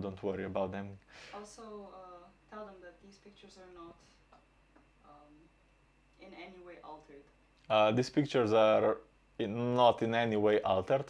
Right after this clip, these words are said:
Speaker 1: Uh, teacher just reminded me to tell you that these are raw photos sent to me straight from the factory by a kind man named David.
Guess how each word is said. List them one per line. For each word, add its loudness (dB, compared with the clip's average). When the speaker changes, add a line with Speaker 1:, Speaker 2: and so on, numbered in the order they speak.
Speaker 1:
Uh, -8
teacher -4
just 2
reminded -4
me -4
to -10
tell 0
you 2
that 0
these 0
are 4
raw 12
photos 4
sent -4
to -2
me -2
straight -2
from -8
the -4
factory -4
by 2
a -2
kind -2
man 0
named -4
David. 6